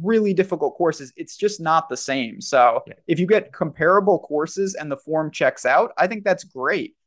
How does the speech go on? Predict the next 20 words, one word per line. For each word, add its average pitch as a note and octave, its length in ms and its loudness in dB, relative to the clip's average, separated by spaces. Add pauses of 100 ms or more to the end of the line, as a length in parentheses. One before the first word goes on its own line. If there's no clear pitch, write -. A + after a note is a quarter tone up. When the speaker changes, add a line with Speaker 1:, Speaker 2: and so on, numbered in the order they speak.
(180)
Speaker 1:
Uh, C#3+ 300 4
if - 160 -6
they've D#3+ 160 -2
got D3 240 4
bad C#3+ 320 0
course, G3 400 -4 (220)
recent F3 440 -6
form, F#3+ 300 0
but D#3+ 80 0
they've D3+ 140 -2
been D3+ 120 -4
playing E3 280 -4
courses D#3+ 420 -8
that D3 140 2
have C#3 100 -2
nothing D3 360 -2
to C3+ 60 -10
do B2 160 -6
with E3+ 140 -6
this, G#3+ 220 -2